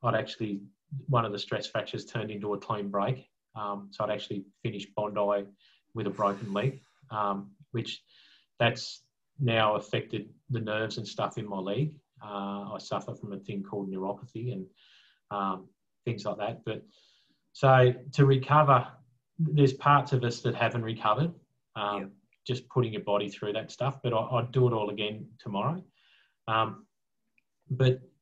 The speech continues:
Speaker 1: uh, it, it was one of those things where we got, got to Bondi, and it, it was a massive relief, but it was a massive accomplishment, <clears throat> not just for us, but for everyone involved. You know, like,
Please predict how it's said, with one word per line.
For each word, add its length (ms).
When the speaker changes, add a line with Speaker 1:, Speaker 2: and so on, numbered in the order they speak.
Speaker 1:
uh, 280
it, 160
it 80
was 200
one 160
of 60
those 260
things 280
where 140
we 140
got, 340
got 200
to 80
Bondi, 340
and 280
it, 120
it 120
was 140
a 60
massive 480
relief, 500
but 140
it 120
was 160
a 60
massive 500
accomplishment, 720
<clears throat> 720
not 240
just 220
for 120
us, 280
but 160
for 80
everyone 420
involved. 680
You 80
know, 160
like, 220